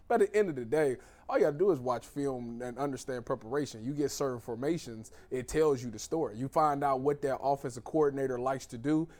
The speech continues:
You figure out what situation it is, 'cause that's all football is, it's situational football. On, on tape, they've already shown you against your scheme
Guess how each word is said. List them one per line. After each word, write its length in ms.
You 120
figure 340
out 180
what 240
situation 800
it 100
is, 140
'cause 260
that's 160
all 160
football 400
is, 140
it's 140
situational 580
football. 420
On, 260
on 240
tape, 380
they've 200
already 380
shown 380
you 120
against 360
your 160
scheme 480